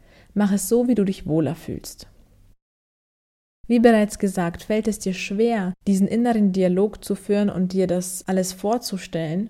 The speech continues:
dann wende die Technik wie zu Beginn an und sprinte durch die einzelnen Emotionen durch, sodass du deinen Gefühlen einen Ausweg zeigst und selbst loslassen kannst. Wenn du harmonisierst, dann ist am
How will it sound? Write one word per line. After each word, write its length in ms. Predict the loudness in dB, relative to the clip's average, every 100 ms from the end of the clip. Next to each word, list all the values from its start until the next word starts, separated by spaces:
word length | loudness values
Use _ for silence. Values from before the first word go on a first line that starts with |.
| 0
dann 240 | 4 6
wende 320 | 6 4 4 2
die 120 | 0
Technik 640 | 2 0 0 -4 -4 -4
wie 120 | -4
zu 180 | -2 0
Beginn 440 | 0 2 0 0
an 240 | -2 -2 0
und 160 | 2 0
sprinte 580 | -2 -2 0 2 2 0
durch 220 | 0 -2
die 260 | -8 -8
einzelnen 680 | -6 -4 -4 -2 0 0 0
Emotionen 840 | 0 0 -2 -4 -2 0 2 2
durch, 320 | 2 0 -2 -6
sodass 300 | -6 -6 -6
du 100 | -6
deinen 320 | -4 -2 -4
Gefühlen 640 | -6 -6 0 2 2 -2 -2
einen 260 | -2 -2 -4
Ausweg 600 | -2 -2 -2 -4 -4 -4
zeigst 540 | -6 -4 -6 -8 -6 -4
und 100 | -2
selbst 380 | -2 -2 -4
loslassen 560 | -6 -6 -6 -10 -10 -12
kannst. 480 | -12 -14 -14 -16 -20 _ _ _ _ _ -6
Wenn 380 | 0 2 4 4
du 240 | 2 2
harmonisierst, 920 | 2 4 4 4 2 0 -2 -2 -2
dann 160 | -4 -2
ist 280 | -4 -4
am 120 | -8